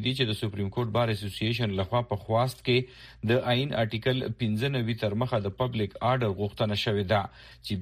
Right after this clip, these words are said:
جسټس په اسلام آباد کې سین هاوس باندې د يرغل او د رای د ازادۍ په کارولو د حکومتي وکیل نه ځواب غوښتی دی. چیف جسټس ویلي دي چې دغه پیښې د رای د ازادۍ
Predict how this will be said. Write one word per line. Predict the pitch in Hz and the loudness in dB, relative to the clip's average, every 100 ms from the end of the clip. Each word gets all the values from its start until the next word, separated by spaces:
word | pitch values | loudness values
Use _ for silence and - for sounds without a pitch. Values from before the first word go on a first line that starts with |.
| 110 | 0
جسټس | 120 123 113 107 | 0 0 -2 -2
په | 101 | -2
اسلام | 110 101 107 | 0 2 2
آباد | 123 - | 0 -2
کې | 104 | -4
سین | 131 120 98 | -2 -2 0
هاوس | 113 127 127 - 131 - 120 101 | 2 2 -2 -2 -4 -4 -6 0
باندې | 117 117 117 156 117 | 0 2 0 0 0
د | 104 107 | 0 0
يرغل | 101 113 139 - | 2 2 2 2
او | 107 98 | 0 0
د | 95 120 | 0 0
رای | 127 110 | 0 0
د | 101 98 | 0 0
ازادۍ | 98 101 127 107 | 0 -2 -2 -2
په | 101 | -2
کارولو | 95 101 135 127 135 - - - 110 | -2 0 2 2 0 -10 -20 -12 0
د | 131 131 | 2 2
حکومتي | 139 143 139 170 | -2 0 0 0
وکیل | 151 120 139 120 | -2 0 0 0
نه | 131 | 0
ځواب | 127 131 117 98 | 2 2 2 0
غوښتی | 104 - 107 104 | -4 0 0 2
دی. | 107 - - - - | 0 -2 -14 -12 -2
چیف | 123 131 | 0 0
جسټس | 156 147 127 | -2 -2 0
ویلي | 135 139 131 | 0 0 -2
دي | 156 | -2
چې | 135 123 | 0 2
دغه | 113 107 | 0 0
پیښې | 131 127 107 | 0 0 0
د | 107 | 0
رای | 123 113 | 0 0
د | 107 | 0
ازادۍ | 101 107 110 | 0 0 0